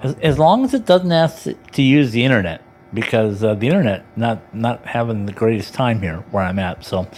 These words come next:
Speaker 1: anyway, <laughs> we'll leave that out of it for now. But a-, as I said,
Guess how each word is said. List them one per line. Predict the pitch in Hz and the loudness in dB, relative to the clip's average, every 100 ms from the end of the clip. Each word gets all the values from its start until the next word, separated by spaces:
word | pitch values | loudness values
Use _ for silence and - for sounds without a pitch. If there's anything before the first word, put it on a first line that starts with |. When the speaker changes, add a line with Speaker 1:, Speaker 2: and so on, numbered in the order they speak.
| - - - | -20 -12 0
Speaker 1:
anyway, | 151 143 185 165 165 - - - - | 2 4 4 4 0 -6 -20 -18 -6
<laughs> | 156 - 185 - 196 - - - - - - | -4 -2 -4 -2 -4 -4 -12 -14 -14 -8 0
we'll | 175 | 4
leave | 170 165 | 6 6
that | 143 143 135 | 6 6 8
out | 131 | 6
of | 123 | 4
it | 117 - | 0 -2
for | 117 | 2
now. | 113 110 | 4 4
But | 110 - - - - 147 | 2 -4 -16 -20 -4 2
a-, | 180 185 | 4 6
as | 190 190 | 4 6
I | 175 | 4
said, | - 135 120 117 127 | 4 4 4 2 -6